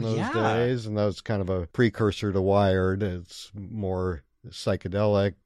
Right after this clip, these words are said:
Speaker 2: and, uh, involved Timothy Leary and a number of other.
Speaker 1: <laughs>
Speaker 2: And we, we inter-, we actually did a ad trade with them and interviewed one of the editors, Are You Serious? It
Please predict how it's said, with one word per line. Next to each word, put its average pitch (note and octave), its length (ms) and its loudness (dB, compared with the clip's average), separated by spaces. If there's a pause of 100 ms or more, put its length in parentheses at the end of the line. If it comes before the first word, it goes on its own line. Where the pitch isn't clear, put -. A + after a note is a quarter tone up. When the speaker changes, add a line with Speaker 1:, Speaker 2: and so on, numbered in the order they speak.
Speaker 2:
and, F#2+ 480 -4
uh, F#2+ 340 -6 (160)
involved F#2 520 -4
Timothy F#2+ 380 -4
Leary G2 460 2
and F#2+ 120 0
a F#2 60 -2
number F#2 300 -2
of F2 100 -4
other. F#2 340 0
Speaker 1:
<laughs> - 60 -8 (240)
Speaker 2:
And D3 180 2
we, E3+ 200 4 (100)
we C3+ 200 6
inter-, C3 380 2
we A#2 260 0
actually G#2 380 -2
did F#2 340 -2
a G2 380 0
ad A2+ 280 -8
trade F2+ 280 -10
with F2+ 200 -16
them G2+ 360 -10
and G2 380 -12 (340)
interviewed G2 580 -6 (100)
one A#2+ 260 -4
of F#2+ 80 -4
the F#2+ 100 -4
editors, F2+ 480 -2
Are G2 140 -4
You F#2+ 120 -6
Serious? F#2+ 640 -6
It G2 120 -10